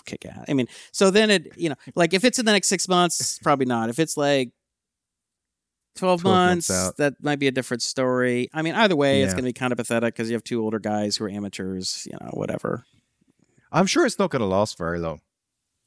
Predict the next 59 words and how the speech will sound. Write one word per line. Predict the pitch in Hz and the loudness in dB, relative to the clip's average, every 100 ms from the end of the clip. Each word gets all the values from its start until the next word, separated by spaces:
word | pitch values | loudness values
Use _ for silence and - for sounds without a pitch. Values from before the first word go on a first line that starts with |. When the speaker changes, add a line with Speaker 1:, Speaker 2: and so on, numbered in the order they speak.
| - | -14
Speaker 2:
You | - 87 | -8 -6
know, | 82 - _ | -8 -10 _
I | 143 | 2
mean, | 220 277 | 4 2
maybe | 311 202 | 0 4
Speaker 1:
Well, | 208 | 4
Speaker 2:
it | |
Speaker 1:
you | 277 | 4
know | - | 2
Speaker 2:
would. | |
Speaker 1:
how | 180 | 2
these | 170 - | 0 -2
things | 160 143 | -4 0
Speaker 2:
Who | |
Speaker 1:
go. | 147 | 2
Speaker 2:
knows? | 143 135 | 4 2
Speaker 1:
Well, | 143 | 4
that's | 160 - | 2 2
true. | 156 139 | 0 2
Well, | 156 | 2
you | 170 | 2
know | 208 | 2
how | 160 | 2
these | 135 | 0
things | 135 - | -4 0
go | 135 | 0
sometimes. | 131 123 117 123 107 131 | 0 -4 -6 -6 -4 -2
They, | 131 127 | 0 0
that | 139 135 120 | 0 -2 0
it's | 131 - | -2 -2
like | 127 123 - - - - | 0 0 -6 -20 -8 0
everybody | 175 | 2
gets | 165 151 | 4 2
all | 139 | 0
hyped | 143 - | 0 2
up | 127 123 | 0 0
and | 120 | -2
it's | 120 | -4
over | 110 113 | -4 -2
in, | 113 | -2
like, | 107 | -4
forty-five | - 110 107 107 - | -4 -4 -2 -4 -2
seconds | 104 - 113 113 | -4 -6 -8 -8
'cause | - 101 | -8 -8
somebody, | - 117 113 113 117 | -6 -4 -2 0 2
like, | 113 110 107 | 0 0 2
Speaker 2:
<laughs> | 190 - | 2 4
Yeah. | 117 | 2
Speaker 1:
sprains | 120 | 2
a | 117 | 0
knee | 110 113 117 | 0 0 0
and | 110 | 0
it's | 110 117 | -2 -4
over, | 107 117 | -2 0
and | 113 | 0
you're | 113 | 0
like, | 110 | 0
"Oh, | 123 131 - | 0 0 -2
well, | 110 135 | -2 -2